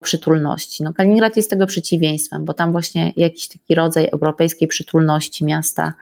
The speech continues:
można odnaleźć. Do tego są dzielnice, które się naprawdę całkiem dobrze zachowały, chociażby willowa dzielnica Amalienau, tak zwana dzielnica centralna.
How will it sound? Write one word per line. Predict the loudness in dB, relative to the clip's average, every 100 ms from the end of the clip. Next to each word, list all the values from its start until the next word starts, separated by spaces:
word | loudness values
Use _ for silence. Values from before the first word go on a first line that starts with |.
| -4
można | 0 2 0 -2
odnaleźć. | -4 -4 -6 -10 -6 -2
Do | 0
tego | 2 2
są | 2 2 4
dzielnice, | 6 8 8 6 4 0 0
które | -2 -4
się | 0 -2
naprawdę | 0 0 0
całkiem | 0 0 2 2 2
dobrze | 0 0 -2
zachowały, | -2 -8 -8 -6 -4 -4 -4 -10 -20 -20 -16
chociażby | -4 0 0 2 2
willowa | 4 6 6 4 2
dzielnica | 2 2 0 0 -2
Amalienau, | 0 2 2 2 2 2 2 0 -2 -12 -8 -4
tak | 0
zwana | 2 2
dzielnica | 0 -2 -2
centralna. | -4 -4 -2 0 0 0